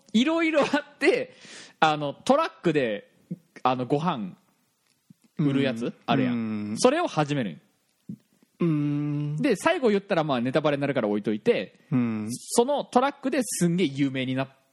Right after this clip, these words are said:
Speaker 1: たっていうとこまでは話すけど、
Speaker 2: うん。
Speaker 1: ネタバレ、最後まで言ったらネタバレになるからあれだけど。
Speaker 2: まあ、お前はちょっと明るい話の映画が好きやな。
Speaker 1: うん。明るい話の映画が好き。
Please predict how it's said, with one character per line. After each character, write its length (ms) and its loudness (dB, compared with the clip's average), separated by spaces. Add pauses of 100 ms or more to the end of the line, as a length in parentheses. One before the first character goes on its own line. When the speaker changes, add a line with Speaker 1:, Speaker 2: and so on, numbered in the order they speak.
(260)
Speaker 1:
た 100 4
っ 140 -10
て 80 -2
い 20 0
う 40 -4
と 120 -2
こ 100 0
ま 120 2
で 80 -2
は 80 -2
話 200 -6
す 120 -8
け 100 -2
ど、 300 -4 (100)
Speaker 2:
う 60 2
ん。 60 4
Speaker 1:
ネ 100 2
タ 100 2
バ 100 0
レ、 200 -4 (140)
最 240 2
後 80 0
ま 80 0
で 80 -2
言 40 -4
っ 20 -8
た 80 -6
ら 80 -2
ネ 140 -2
タ 100 0
バ 120 0
レ 60 -6
に 40 -6
な 80 -2
る 80 -6
か 120 -4
ら 200 -4
あ 80 -4
れ 80 0
だ 80 -4
け 80 -8
ど。 240 -6 (540)
Speaker 2:
ま 140 0
あ、 20 -2
お 80 0
前 160 0
は 100 0
ち 80 -4
ょ 40 -2
っ 40 -6
と 420 -2
明 60 4
る 120 2
い 160 -4 (880)
話 560 0
の 260 2
映 180 2
画 60 0
が 80 0
好 40 -4 (160)
き 100 2
や 100 -2
な。 60 -8
Speaker 1:
う 160 2
ん。 40 0
明 120 4
る 100 0
い 40 0
話 380 -2
の 220 0
映 120 0
画 100 -2
が 100 -2
好 60 -14
き。 240 -6